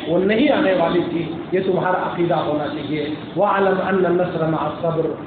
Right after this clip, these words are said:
اور میرے بچے، یہ بھی یاد رکھو کہ مدد جو آتی ہے، وہ صبر کے ذریعے آتی ہے۔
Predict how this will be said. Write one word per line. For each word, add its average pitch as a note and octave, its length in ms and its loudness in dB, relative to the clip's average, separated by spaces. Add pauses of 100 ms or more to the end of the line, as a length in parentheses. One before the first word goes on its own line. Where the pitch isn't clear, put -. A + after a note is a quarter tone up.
(140)
اور E3+ 180 0
میرے F3 280 2
بچے، E3+ 280 0
یہ D#3 220 0
بھی F3 140 2
یاد D3+ 240 2
رکھو D#3+ 480 0 (360)
کہ E3 100 -2
مدد E3 460 0
جو F3+ 140 2
آتی D#3+ 380 -2
ہے، D#3 320 0
وہ C#3 60 -4 (140)
صبر E3 160 -2 (120)
کے D#3 140 -4
ذریعے C3 260 -4
آتی A2+ 240 -8
ہے۔ - 180 -10